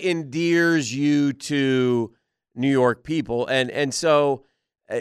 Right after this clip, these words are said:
you know, a-, and I've watched, I've watched Kevin McReynolds. He, he was an Arkansas guy. He didn't like, uh, Jason Bay. Some guys just don't respond. Murph was able to respond. Bright lights, big city.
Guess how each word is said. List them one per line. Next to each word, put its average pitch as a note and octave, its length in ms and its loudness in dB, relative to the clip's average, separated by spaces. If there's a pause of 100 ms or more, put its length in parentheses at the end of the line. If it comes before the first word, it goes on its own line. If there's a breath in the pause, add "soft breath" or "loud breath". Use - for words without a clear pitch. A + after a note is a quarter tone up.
(100)
you E3+ 140 0
know, D3+ 160 2
a-, - 280 -8
and D#3+ 160 -4
I've D#3 200 -2
watched, G3+ 280 2
I've C3+ 100 -2
watched C#3 220 -2
Kevin D3+ 260 -2
McReynolds. D3 540 -2
He, C3 200 -10
he C3+ 140 -10
was C3 120 -6
an - 100 -6
Arkansas C3+ 500 -2
guy. A2 240 0
He A#2+ 60 0
didn't D3 220 0
like, D3 220 0
uh, C#3 120 0
Jason C3+ 460 -4
Bay. C#3+ 320 2
Some F3+ 200 -4
guys G3 220 0
just - 280 -10
don't F3+ 240 0
respond. E3 600 -2 (320 soft breath)
Murph D#3+ 280 2
was E3+ 160 -2
able E3+ 240 2
to E3 140 -4
respond. D#3+ 480 -2
Bright C#3+ 200 2
lights, C#3+ 220 -2
big C3+ 200 -6
city. F#2+ 420 -4